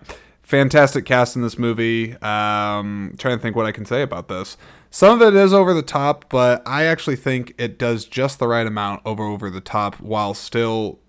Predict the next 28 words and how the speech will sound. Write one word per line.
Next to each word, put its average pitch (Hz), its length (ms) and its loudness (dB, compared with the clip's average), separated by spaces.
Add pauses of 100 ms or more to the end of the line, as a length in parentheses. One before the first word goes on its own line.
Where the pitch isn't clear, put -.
(240)
maintaining 113 960 -6
a 101 160 -6
somewhat 107 400 -6
realistic 101 480 -10
story. 107 420 -4 (460)
And 160 400 2
I 131 280 2
still 147 300 0
make 131 220 0
the 117 280 -2
argument 113 480 -4
to 117 80 -8
this 110 160 -8
day 110 360 -4
that 104 380 -6
this 117 240 -4
movie 110 400 -2
is 104 160 -6
the 107 280 -4
entire 113 460 -2
basis 104 640 -6
around 104 480 -6
the 98 80 -8
Fast 107 320 -4
and 98 80 -8
the 95 40 -10
Furious 110 380 -6
franchise, 127 600 -2